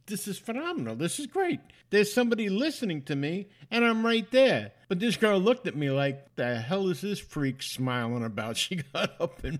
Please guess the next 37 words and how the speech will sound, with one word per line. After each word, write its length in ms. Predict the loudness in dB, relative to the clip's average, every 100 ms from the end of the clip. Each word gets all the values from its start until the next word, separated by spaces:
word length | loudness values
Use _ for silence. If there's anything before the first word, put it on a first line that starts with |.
| -6
moved. 500 | -6 -6 -6 -12 -18 -18 -20 -18 -14 -14 -4
But 160 | -4
she 140 | 0 2
was 220 | 2 4
listening 480 | 4 4 2 -2 0
to 160 | 2
An 100 | 2
Apple 340 | 2 0 0 -2
a 60 |
Day. 380 | 2 2 2 -2 -14 -20 -20
So, 360 | -4 0 2 0
young 360 | 0 0 2
lady, 580 | 2 2 2 0 -2 -8 -16 _
thank 320 | 4 4 4
you 140 | -2 -2
for 140 | 0
listening. 600 | 2 2 2 -2 -4 -8 -8
<laughs> 60 |
I 160 | 0 0 0 0
really 400 | 0 0 -2 -4
appreciate 1080 | -4 -8 -6 -4 -6 -8 -10 -8 -8 -4
it. 200 | -6 -6
No, 320 | -6 -2 0
I'm 160 | 0 -2
not 260 | -4 -6 -10
some 120 | -10
kind 200 | -6 -8
of 140 | -4
pervert. 320 | -4 -2 -4
That 120 | -6 -4
was 120 | -2
my 160 | 0
wife 400 | 2 2 2 2
I 60 | 0
was 180 | -2 -4
sitting 320 | -8 -8 -10
with. 180 | -12